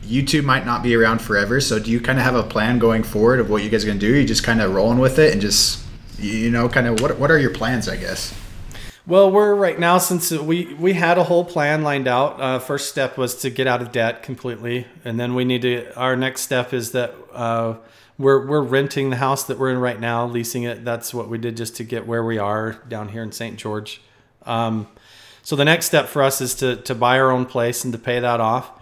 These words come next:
Speaker 2: uh, to get a, a studio ei-, either there on the property built or, uh, in town somewhere that we can upscale our production and be p-,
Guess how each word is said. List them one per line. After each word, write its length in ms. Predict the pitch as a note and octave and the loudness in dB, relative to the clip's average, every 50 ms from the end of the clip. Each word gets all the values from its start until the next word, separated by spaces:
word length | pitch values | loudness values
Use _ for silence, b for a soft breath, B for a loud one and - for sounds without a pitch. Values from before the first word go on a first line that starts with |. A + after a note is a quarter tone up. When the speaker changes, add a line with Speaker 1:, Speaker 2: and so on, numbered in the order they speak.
| b b b b b b b b b | b b b b b b b b b
Speaker 2:
uh, 280 | A#2 A2 A2 A2 A2 | -6 -4 -2 -2 -4
to 160 | G#2+ - B2+ A2+ | -4 -6 -6 -2
get 240 | B2 B2+ B2 B2 | 0 0 0 0
a, 480 | - - C3 A#2+ A#2+ A#2+ A#2 A#2+ A#2+ A#2 - - | -2 -4 -4 -2 0 0 0 -2 -4 -6 -8 -10
a 80 | B2 A#2 | -10 -8
studio 680 | - - - - C3+ C3+ C3+ C3+ C3 C3 C3 B2+ B2+ | -8 -8 -6 -4 -4 -2 0 2 2 4 2 2 2
ei-, 280 | A#2+ B2 B2 B2 B2 - | 2 0 0 0 -2 -2
either 300 | A#2+ B2 B2 A#2+ B2 A#2 | -2 -2 -2 0 -2 -2
there 260 | G#2+ A#2+ A#2+ B2 C3 | -2 -2 0 0 0
on 120 | C3 C3 | 0 0
the 60 | B2+ A#2+ | -2 -4
property 560 | A#2+ - C3+ B2+ B2 A#2+ - C3+ B2+ B2+ B2 | -4 -2 -2 -2 -2 -2 -2 -2 -2 0 -2
built 540 | A2+ A2+ A#2+ A#2+ B2+ C#3 C3+ - - - - _ - | -2 -2 -2 0 0 0 -2 -4 -10 -20 -20 _ -10
or, 480 | C#3 B2 A#2+ A#2+ A#2 A2 A2 A2 - b b b b b b b b | -6 -4 -2 0 0 -2 -2 -6 -10 b b b b b b b b
uh, 240 | B2 A2+ G#2+ A2 A2 A2 | -4 -2 -2 -2 -4 -2
in 160 | A#2+ A#2+ B2 | -2 -2 -2
town 300 | A#2+ - C3 A#2+ A#2+ A#2 | 0 0 2 2 2 0
somewhere 340 | A2+ - C3 A#2+ A#2+ A#2+ A#2+ | 0 0 0 2 2 2 2
that 160 | A#2 B2 G#2 | 2 2 0
we 100 | A2 A#2+ | -2 -2
can 220 | A2+ - C3 A#2 A#2 | -2 -2 -2 -2 -2
upscale 560 | A2+ A2+ A#2 A#2 - - - - A#2 A#2 A#2 | -2 -2 -4 -4 -4 -6 -2 0 2 2 4
our 140 | A#2 A2+ A2 | 4 2 2
production 580 | A2+ - A2+ A2 - A2 - - - A#2 A#2 | 0 -4 -6 -6 -6 -6 -4 -4 -4 -2 -2
and 100 | A#2 A2 | -2 0
be 120 | G#2+ A2+ A2 | 0 0 -2
p-, 120 | A2+ - | -2 -6